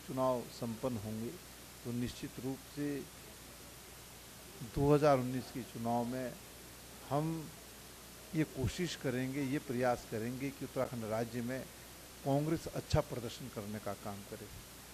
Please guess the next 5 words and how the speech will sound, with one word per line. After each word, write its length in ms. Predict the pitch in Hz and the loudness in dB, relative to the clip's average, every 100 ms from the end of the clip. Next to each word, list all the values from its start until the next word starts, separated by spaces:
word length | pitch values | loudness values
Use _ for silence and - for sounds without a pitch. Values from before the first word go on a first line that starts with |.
| - - - - | -14 -14 -4 4
और 420 | 156 170 170 151 - - - - - - - - - - - - - - - - - - - - | 8 8 6 4 2 -6 -14 -16 -16 -14 -14 -14 -14 -16 -16 -14 -14 -14 -16 -16 -16 -14 -14 -4
हमने 280 | 131 147 165 | 0 4 6
लगातार 640 | 143 127 139 151 175 170 | 6 10 10 10 10 10
इस 140 | 151 147 | 8 4
बात 200 | 147 | 4